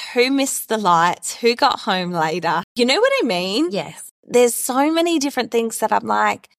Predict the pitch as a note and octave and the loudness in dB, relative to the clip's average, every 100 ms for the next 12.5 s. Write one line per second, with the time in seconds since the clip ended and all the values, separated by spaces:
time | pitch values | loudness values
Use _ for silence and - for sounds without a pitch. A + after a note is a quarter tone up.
0 | _ A3+ G#3+ G3+ G#3+ B3 D4+ D4+ B3+ B3 | _ -2 0 -2 -2 0 0 0 0 2
1 | A3 - - G3 F#3+ F3+ E3+ F3 - E3+ | 2 0 0 0 0 -2 -4 -4 0 2
2 | E3+ E3 E3 G3+ _ _ _ - E3+ F3 | 2 0 -4 -10 _ _ _ -4 0 0
3 | E3+ F3+ F#3 F3+ E3 - D#3+ D#3+ E3 - | 0 -2 -2 -4 -4 0 2 2 -2 -8
4 | _ _ _ _ A3 E4+ A#4 A4+ D4+ D4 | _ _ _ _ -2 0 0 -4 -4 0
5 | G4 - A4+ - F3+ E3 D#3 - A3 F#3+ | 0 0 -4 -2 0 0 -2 0 2 2
6 | - _ - - - C4+ - - - - | -2 _ -20 -12 -10 -6 -8 -8 -16 -4
7 | A3 B3+ - - G#3 C#4+ D#4+ D#4 - - | 2 2 0 -4 -4 -4 -2 -2 -2 -2
8 | A3+ A3+ C4 C#4 B3+ A3 F#3 F#3 F3 F3+ | 2 2 2 2 0 -4 -4 -2 -2 -4
9 | - - - - F#3 F3+ F3 E3+ E3 - | -6 -6 -4 -2 -2 -4 -4 -2 -2 -4
10 | G3+ F#3 E3+ E3+ E3+ E3+ F#3 E3+ - _ | -6 -4 -6 -6 -6 -4 -2 -2 -4 _
11 | - A#3 D#4 - C#4+ G#3+ - F#3 - - | 2 2 4 0 -2 -2 -4 -6 -6 -8
12 | - - F#3+ F#3+ | -8 -4 -4 -6